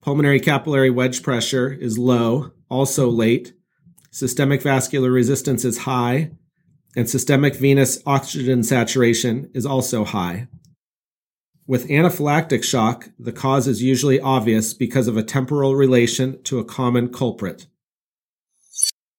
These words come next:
Specify the usual findings in patients with neurogenic shock. Patients usually have a history of severe central nervous system trauma or hemorrhage and flushed skin. The heart rate may be normal.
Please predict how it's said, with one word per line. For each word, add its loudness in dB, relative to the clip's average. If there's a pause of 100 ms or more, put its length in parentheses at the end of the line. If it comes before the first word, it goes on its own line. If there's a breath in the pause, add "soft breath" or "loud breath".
(380)
Specify 0
the 0
usual 2
findings 0
in -4
patients -2
with -4
neurogenic 2
shock. -8 (680)
Patients -2
usually 0
have -2
a 0
history 0
of -2
severe 2
central -2
nervous 2
system -2
trauma 0 (240 soft breath)
or -2
hemorrhage 0 (260 soft breath)
and -2
flushed 0
skin. -2 (420)
The -6
heart 0
rate 2
may 2
be 2
normal. 0